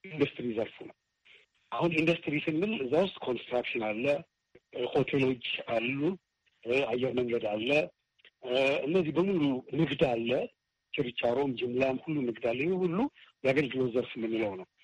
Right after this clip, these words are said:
ይሄ በጣም የሚጎዳው፣ የሚጎዳው ክፍል ነው። በእኔ ግምት እንዳውም ምሳሌ ስጥ ስላለኝ በእኔ ግምት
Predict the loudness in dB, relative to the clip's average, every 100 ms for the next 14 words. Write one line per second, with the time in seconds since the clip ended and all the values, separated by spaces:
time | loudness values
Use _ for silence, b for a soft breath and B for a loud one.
0 | B B -2 2 4 4 2 2 4 4
1 | 2 0 0 2 0 -2 _ _ _ _
2 | _ -2 -2 0 0 2 0 -2 -8 -10
3 | -10 -8 -2 2 4 4 4 0 0 -2
4 | -14 _ _ _ _ _ -2 2 2 0
5 | -6 0 0 0 -4 -10 -2 -2 2 0
6 | 0 -6 _ _ _ _ _ b b -2
7 | 2 4 4 2 0 0 -2